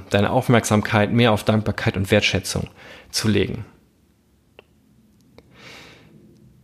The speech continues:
Neben dem Dankbarkeitstagebuch empfehle ich dir noch, geh sorgsamer und achtsamer mit Gegenständen um.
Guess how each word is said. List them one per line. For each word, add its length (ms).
Neben 220
dem 100
Dankbarkeitstagebuch 1080
empfehle 360
ich 60
dir 120
noch, 340
geh 140
sorgsamer 580
und 160
achtsamer 420
mit 160
Gegenständen 640
um. 240